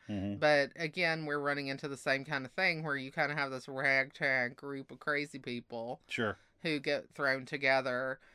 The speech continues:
Speaker 2: with a common goal, and they become kind of a family to each other.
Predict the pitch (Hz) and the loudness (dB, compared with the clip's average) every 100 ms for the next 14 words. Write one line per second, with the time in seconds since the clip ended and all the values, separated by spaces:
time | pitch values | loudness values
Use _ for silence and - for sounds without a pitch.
0 | _ _ - 151 151 160 143 143 135 170 | _ _ -6 -6 -4 -4 -4 -4 -4 0
1 | 185 151 143 139 - _ _ - 170 147 | 2 2 0 -2 -6 _ _ -4 0 2
2 | 143 139 139 - _ - 151 139 139 - | 2 2 -2 -8 _ -2 2 2 2 -2
3 | 156 147 139 139 131 131 120 139 131 135 | 0 0 -2 -2 -2 -6 -8 -4 -4 -6
4 | 131 127 135 131 127 123 123 123 131 | -8 -8 -8 -6 -2 -2 -2 -4 -6